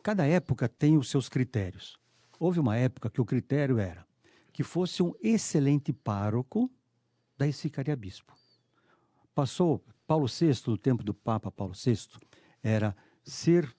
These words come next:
bem formado em teologia, e pelos, principalmente teologia bíblica.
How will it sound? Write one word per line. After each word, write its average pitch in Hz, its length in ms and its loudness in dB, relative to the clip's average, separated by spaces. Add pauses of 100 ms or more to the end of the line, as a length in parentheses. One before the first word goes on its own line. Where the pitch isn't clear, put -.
bem 170 240 2
formado 123 600 -2
em 110 80 0
teologia, 101 840 -2 (1300)
e 107 160 0
pelos, - 380 -6
principalmente 110 460 -6
teologia 113 360 -2
bíblica. 90 600 -6